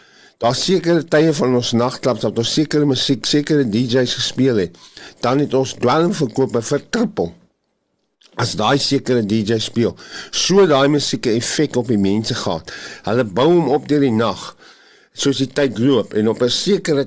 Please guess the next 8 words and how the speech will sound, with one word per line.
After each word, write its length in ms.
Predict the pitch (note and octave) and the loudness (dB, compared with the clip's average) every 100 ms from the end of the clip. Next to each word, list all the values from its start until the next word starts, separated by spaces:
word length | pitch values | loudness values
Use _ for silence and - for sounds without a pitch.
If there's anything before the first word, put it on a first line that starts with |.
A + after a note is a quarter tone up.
| - | -2
tyd, 280 | A#2+ G2+ | -2 -2
dan 180 | - G2+ | -4 -4
kan 180 | B2+ B2 | 0 0
jy 100 | A#2+ | 0
kyk, 360 | - D#3+ C#3 - - - - - | 0 0 0 -6 -20 -20 -16 -4
dan 140 | A#2+ | -2
vertrippel 640 | A#2+ C3 - F3 - D#3+ | 0 -2 0 -2 0 0
jou, 340 | C3+ C3+ C3 | 4 4 2